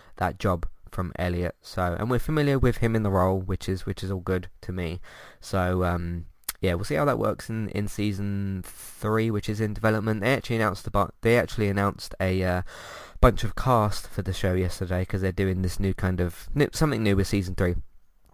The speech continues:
that they're doing. Uh, but we'll see where that goes with, with Vanya for, for season three.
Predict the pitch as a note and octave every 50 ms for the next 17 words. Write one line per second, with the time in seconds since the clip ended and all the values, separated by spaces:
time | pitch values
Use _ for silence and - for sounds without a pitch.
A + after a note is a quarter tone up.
0 | - - - F#2+ F#2+ - - F2+ F2+ F#2+ F#2 F#2 F2+ F2+ F2+ - - - - -
1 | - - - A2 A2+ A2+ A#2 A#2+ - C#3+ - - F3+ E3+ E3+ D#3+ D#3+ D#3+ - -
2 | D3+ D3+ D#3 D#3 C#3 C3 C3+ B2 - B2+ B2 A#2 A#2 B2+ A#2+ B2 B2+ C3+ C#3+ C#3+
3 | C#3 - - - A#2 A#2 - - - - - A#2+ A#2 A2 A2+ A#2 - - A#2+ B2
4 | B2+ C3+ C3+